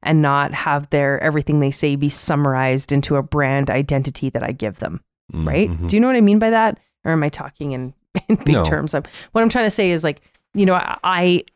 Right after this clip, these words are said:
Speaker 1: in previous relationships could make it just so that they would just be defeated and just say, like, "Okay, I'm trying to talk to you about something, but you've just decided that I'm a villain. And so everything I say just gets re-summarized into that."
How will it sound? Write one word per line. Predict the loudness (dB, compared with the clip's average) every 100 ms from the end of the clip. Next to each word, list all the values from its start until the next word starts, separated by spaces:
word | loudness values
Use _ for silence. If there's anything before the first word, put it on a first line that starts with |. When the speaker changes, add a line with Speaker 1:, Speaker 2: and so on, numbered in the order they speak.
| 2
Speaker 1:
in | 2
previous | 2 0 2 0 2
relationships | 2 2 2 -2 -6 -8
could | -6
make | -6 -4
it | -6 -4
just | -4 -4
so | -2
that | 0
they | 0
would | -2
just | -6 -8
be | -6
defeated | -6 -4 -4 -2 -2
and | -4
just | -4 -6
say, | -6
like, | -6 -10 _
"Okay, | -4 -2
I'm | -2
trying | -2 -2
to |
talk | -2 -6 -6
to | -4
you |
about | -4 -2
something, | -2 0 0 -2 -4 _ _ -4
but |
you've | -2 -2
just | -4 -6
decided | -4 -2 -2 -4
that | -4
I'm | -4
a | -4
villain. | -2 -2 0 0
And | -2
so | -4
everything | -6 -4 -6
I | -6
say | -6 -4 -4
just | -6 -8
gets | -8 -12 -12 -4
re-summarized | -4 -2 -4 -2 0 0 -2 -2 -4 -4
into | -6 -4
that." | -2 -2 -4